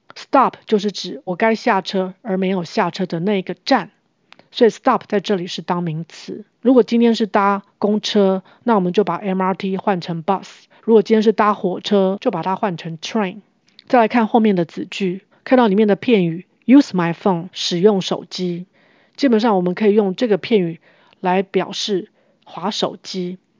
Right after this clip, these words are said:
中翻英或是英翻中，我们都是尽量是翻语义，不用把字面上这个滑的动作翻译出来。因为在这个情境下，我们表达的是就是在用手机，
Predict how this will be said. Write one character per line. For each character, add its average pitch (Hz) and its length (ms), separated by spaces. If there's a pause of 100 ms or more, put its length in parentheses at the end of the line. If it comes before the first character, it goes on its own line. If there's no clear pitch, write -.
(100)
中 269 220
翻 254 200
英 247 120
或 247 80
是 214 120
英 202 120
翻 196 200
中， 190 160
我 170 60
们 170 180
都 196 140
是 196 220
尽 196 180
量 185 220
是 175 160
翻 190 340
语 180 300
义， 196 260
不 196 80
用 226 180
把 170 180
字 220 200
面 202 160
上 180 240
这 196 80
个 180 100
滑 180 280
的 185 100
动 180 240
作 180 320
翻 180 240
译 170 80
出 170 240
来。 170 240 (300)
因 233 100
为 233 60
在 220 160
这 214 100
个 202 80
情 185 220
境 196 200
下， 180 380
我 185 100
们 185 200
表 170 200
达 180 200
的 185 100
是 185 160
就 190 140
是 180 120
在 180 140
用 175 220
手 - 280
机， 180 340